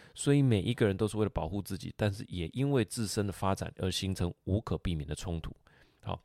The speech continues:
那，呃，今天这一篇要告诉大家是说，美中的对抗之中，欧洲的角色也很关键的。同时间在欧洲发生的事情，就是欧洲的这个领导人马克宏跟欧盟，呃，执委会的主席，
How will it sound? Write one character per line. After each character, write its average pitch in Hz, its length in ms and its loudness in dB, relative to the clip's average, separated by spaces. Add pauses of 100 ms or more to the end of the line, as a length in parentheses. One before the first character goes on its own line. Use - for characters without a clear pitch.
(560)
那， 117 420 2 (360)
呃， 98 220 2
今 127 140 0
天 135 80 6
这 127 140 2
一 127 40 4
篇 120 120 2
要 120 80 2
告 117 140 2
诉 113 120 -6
大 104 140 2
家 101 100 2
是 98 140 -6
说， 101 100 -4
美 95 220 2
中 131 220 0
的 120 80 2
对 120 180 4
抗 107 220 -2
之 98 100 -4
中， 98 200 -2
欧 110 180 4
洲 110 120 0
的 101 120 0
角 80 200 -8
色 90 200 -2
也 80 100 -2
很 78 120 -8
关 76 200 -6
键 85 160 -8
的。 - 80 -20 (560)
同 117 180 2
时 131 200 -2
间 120 180 2
在 120 80 4
欧 110 160 2
洲 113 80 2
发 104 180 0
生 101 160 2
的 90 60 0
事 - 100 -4
情， 92 160 -6
就 82 140 -6
是 90 120 -4
欧 107 200 2
洲 107 160 2
的 98 80 4
这 104 100 -2
个 95 80 0
领 85 160 0
导 92 140 0
人 76 160 -4
马 80 200 -4
克 120 200 4
宏 80 240 -4
跟 98 220 0
欧 113 200 4
盟， 90 320 0 (280)
呃， 85 280 -6 (320)
执 101 240 -4
委 117 200 4
会 113 200 2
的 92 80 -4
主 80 220 -8
席， - 340 -8